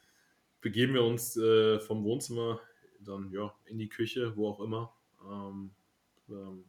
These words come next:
was auch ansteht. Und würde sagen, mir hat's Spaß gemacht, Nico.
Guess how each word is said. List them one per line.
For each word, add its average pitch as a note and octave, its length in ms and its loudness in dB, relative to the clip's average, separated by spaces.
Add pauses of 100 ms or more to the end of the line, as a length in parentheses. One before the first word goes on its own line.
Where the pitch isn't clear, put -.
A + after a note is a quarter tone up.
(240)
was G#2 380 4
auch C3 220 2
ansteht. B2+ 440 0 (800)
Und G#2 160 -2
würde A2 160 4
sagen, G#2+ 600 2
mir A#2 100 2
hat's C#3+ 100 4
Spaß C#3+ 240 2
gemacht, E3+ 200 2
Nico. F3 520 4